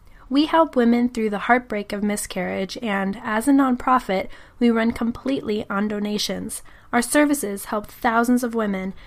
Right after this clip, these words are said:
so please support us by donating through our website, managing miscarriage dot com. Thank you for tuning in. My guest today experienced what she describes as the never-ending miscarriage, and I will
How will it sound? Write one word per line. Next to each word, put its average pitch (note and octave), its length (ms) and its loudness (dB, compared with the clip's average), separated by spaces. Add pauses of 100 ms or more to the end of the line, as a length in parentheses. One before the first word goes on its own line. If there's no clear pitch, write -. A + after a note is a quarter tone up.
so - 160 0
please C4 320 -2
support A#3+ 340 0
us G#3 180 -4
by A3 140 -4
donating G#3+ 560 -2
through A#3+ 220 0
our B3+ 160 2
website, G3 540 -2 (280)
managing A3 560 2
miscarriage G3+ 680 -2
dot G3 240 0
com. F#3 380 0 (360)
Thank A3+ 240 2
you B3 80 2
for B3+ 120 0
tuning C4+ 340 4
in. C#4 320 2 (2000)
My C4+ 120 6
guest C#4 300 4
today A#3+ 320 4
experienced A3 960 2
what - 100 -2
she - 180 0
describes G#3+ 640 4
as G#3 220 0
the A3 280 0
never-ending G#3 1300 0
miscarriage, G3+ 840 -2
and A3 200 0
I G#3 160 4
will G#3 280 4